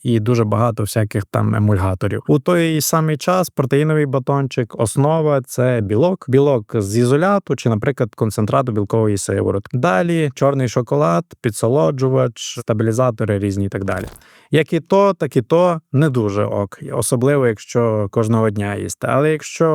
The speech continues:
обирати, то найменше зло, відповідно, що правильно, протеїновий батончик. Якщо порівняти харчову цінність на сто грам,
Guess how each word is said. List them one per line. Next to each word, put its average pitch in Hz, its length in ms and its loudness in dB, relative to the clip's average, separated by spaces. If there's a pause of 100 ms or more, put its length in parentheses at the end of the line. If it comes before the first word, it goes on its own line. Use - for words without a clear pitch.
(200)
обирати, 127 680 0
то 123 180 2
найменше 127 480 0
зло, 113 340 2
відповідно, 113 540 -2
що 139 360 -4
правильно, 147 360 0
протеїновий 135 400 0
батончик. 110 580 -2
Якщо 160 500 2
порівняти 147 580 0
харчову 139 400 0
цінність 127 500 0
на 113 160 2
сто - 180 -2
грам, 170 320 0